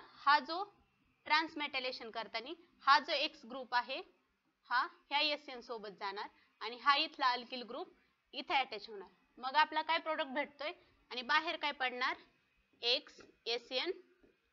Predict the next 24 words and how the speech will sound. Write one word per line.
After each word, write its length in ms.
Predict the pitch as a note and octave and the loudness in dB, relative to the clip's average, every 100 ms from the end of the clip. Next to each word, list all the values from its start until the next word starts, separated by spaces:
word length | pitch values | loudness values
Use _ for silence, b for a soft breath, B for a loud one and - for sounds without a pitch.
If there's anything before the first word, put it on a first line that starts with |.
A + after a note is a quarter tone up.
| _ G3 | _ 0
आर 240 | A3+ D4+ - _ _ - _ _ _ _ _ _ _ _ _ _ _ - | 0 0 -4 _ _ -20 _ _ _ _ _ _ _ _ _ _ _ -14
थ्री, 180 | A3 E3+ _ _ _ _ _ _ _ _ _ _ _ _ _ _ _ - | -12 -12 _ _ _ _ _ _ _ _ _ _ _ _ _ _ _ -4
एक्स 280 | C4+ - C4 | -4 -4 -8
एस 220 | B3+ C4+ | -8 -8
एन 100 | C4 | -2
आर 200 | A3+ A#3 - | 0 0 -4
थ्री 140 | C4 G4+ - _ _ _ | -8 -8 -10 _ _ _
बाहेर 360 | A#3+ C#4 E4 D4 | 2 4 4 0
पडतोय. 360 | - G#3 - F#3+ | -8 -10 -10 -10
मग 180 | A3+ | -6
इथं 180 | D4 F4 | 0 4
आपल्याला 280 | D#4 D#4 D#4 | 4 4 0
काय 160 | D#4+ E4 | 0 0
product 300 | E4 D#4+ C4+ | 0 -4 -2
भेटतोय 340 | C#4 - C#4 | -4 -4 -6
परत, 300 | C#4 C4+ D4 - _ _ _ _ _ _ _ _ _ _ _ _ _ _ _ _ _ _ _ - | -2 -2 -4 -6 _ _ _ _ _ _ _ _ _ _ _ _ _ _ _ _ _ _ _ 0
R 200 | A3 A#3 A#3 | 4 4 2
as 200 | A#3 A3+ | -2 -2
it 180 | B3 D4 | -6 -4
is, 140 | F#4 - _ _ _ _ _ _ _ - | -6 -8 _ _ _ _ _ _ _ 0
palladium 540 | B3 C4 B3+ C4+ D4+ D4+ A#3 | 0 0 -2 -4 -6 -10 -12
with 160 | B3 - _ _ - | -14 -14 _ _ -8
two 120 | D4 | -6
ligands 440 | C#4 A#3+ C#4+ E4+ | -4 0 0 -2